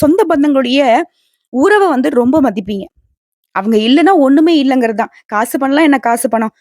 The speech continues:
போனா போயிட்டு போகுது, சொந்த பந்தங்களுடைய அந்த உறவு தான் முக்கியங்கிறத அடிக்கடி இழுத்து புடிச்சிட்டு இருப்பீங்க. ஆளாளுக்கு ஒவ்வொரு பக்கம் இழுத்துட்டு போவாங்க. ஆனா கஷ்டப்பட்டு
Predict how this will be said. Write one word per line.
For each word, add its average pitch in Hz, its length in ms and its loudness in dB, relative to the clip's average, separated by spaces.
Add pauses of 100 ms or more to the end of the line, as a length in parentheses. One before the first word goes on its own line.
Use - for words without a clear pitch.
(100)
போனா 277 300 2
போயிட்டு 262 300 -2
போகுது, 208 240 -2 (300)
சொந்த 285 220 2
பந்தங்களுடைய 262 540 -2 (380)
அந்த 233 140 -2 (160)
உறவு 349 280 2
தான் 339 180 0
முக்கியங்கிறத 247 560 -4 (760)
அடிக்கடி 330 480 0 (100)
இழுத்து 262 320 -4
புடிச்சிட்டு 240 400 -4
இருப்பீங்க. 196 300 -8 (720)
ஆளாளுக்கு 226 480 0
ஒவ்வொரு 302 180 0
பக்கம் 359 200 0
இழுத்துட்டு 294 280 -2
போவாங்க. 254 300 -2 (480)
ஆனா 233 100 -2 (120)
கஷ்டப்பட்டு 269 580 -2